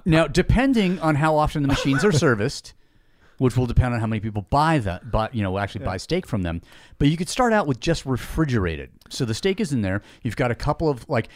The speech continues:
Speaker 1: you can choose a ribeye, you can choose a sirloin or whatever. They're, they're on display. You're gonna get the one that you pick, right? It's gonna be, you know, sort of hanging there. And you put your money in,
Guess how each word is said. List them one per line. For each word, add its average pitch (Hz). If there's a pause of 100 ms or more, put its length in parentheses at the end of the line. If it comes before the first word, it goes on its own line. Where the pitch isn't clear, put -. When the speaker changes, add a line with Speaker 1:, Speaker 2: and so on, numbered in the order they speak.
(120)
Speaker 1:
you 123
can 120
choose 143
a 135
ribeye, 117
you 110
can 107
choose 104
a 101
sirloin 98
or 98
whatever. 90
They're, 104
they're 104
on 117
display. 123
You're 104
gonna 110
get 156
the 160
one 120
that 110
you 107
pick, - (220)
right? 104
It's -
gonna 101 (200)
be, 95 (200)
you 127
know, 98
sort 107
of 90
hanging 165
there. 85 (580)
And 127
you 131 (140)
put 165
your 196
money 151
in, 175